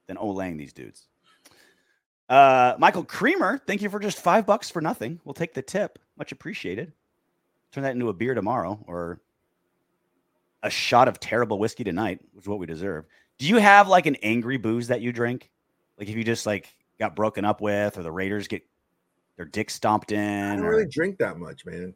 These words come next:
Speaker 2: I don't really
Speaker 1: I do.
Speaker 2: drink that much.
Speaker 1: You know what I drink? Early Times whiskey.
Speaker 2: Rubby alcohol.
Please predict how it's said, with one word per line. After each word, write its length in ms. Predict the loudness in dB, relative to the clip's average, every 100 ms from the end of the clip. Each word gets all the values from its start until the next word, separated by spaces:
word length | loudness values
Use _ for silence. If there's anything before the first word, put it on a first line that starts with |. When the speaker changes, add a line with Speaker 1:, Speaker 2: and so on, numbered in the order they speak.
| _ _ _
Speaker 2:
I 60 | -8
don't 120 | -6
really 160 | -4
Speaker 1:
I 60 | -2
do. 100 | -4
Speaker 2:
drink 120 | -6
that 140 | -8 -10
much. 360 | -12 -14 -12
Speaker 1:
You 80 | -4
know 40 | 0
what 40 | 0
I 20 |
drink? 340 | 0 -2 -4 _ _ _ _ _ _ _ _ _ _ _ -2
Early 300 | 2 2 0
Times 400 | -2 -2 -2 -4
whiskey. 360 | -10 -10 -14 -14
Speaker 2:
Rubby 480 | -6 2 2 2 0
alcohol. 480 | -4 -12 -16 -18